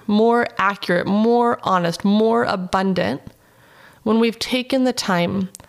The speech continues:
to come to a more human space of being, and from there to set accurate vision and pace and goals and things, rather than from that frenzied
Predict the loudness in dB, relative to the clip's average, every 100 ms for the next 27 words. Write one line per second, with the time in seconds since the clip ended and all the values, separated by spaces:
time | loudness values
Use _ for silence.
0 | -20 -20 -20 _ -4 -4 -2 0 2 0
1 | 0 -2 0 2 2 2 -2 -2 2 2
2 | 2 2 0 -2 -6 -6 -2 -2 0 -2
3 | -4 -2 -2 -2 -4 -2 0 0 -2 -4
4 | -4 -8 -12 _ _ -20 _ _ -2 0
5 | 0 0 0 0 0 2 0 -4 -8 -8
6 | -4 -4 -2 0 -2 -4 -4 -2 -4 -2
7 | 0 0 -2 0 2 2 2 -2 -2 -6
8 | -10 -12 -2 -2 -2 -6 -4 -2 -2 -4
9 | -6 -8 -16 -8 -2 0 0 2 2 2
10 | 0 -2 -4 -4 -4 -4 -2 -2 0 -2
11 | -4 -8 -10 _ _ _ _ _ _ _
12 | _ _ _ -2 0 0 0 0 -2 -2
13 | -2 0 0 -2 -6 -16 -14 -2 0 4
14 | 2 2 -2 -4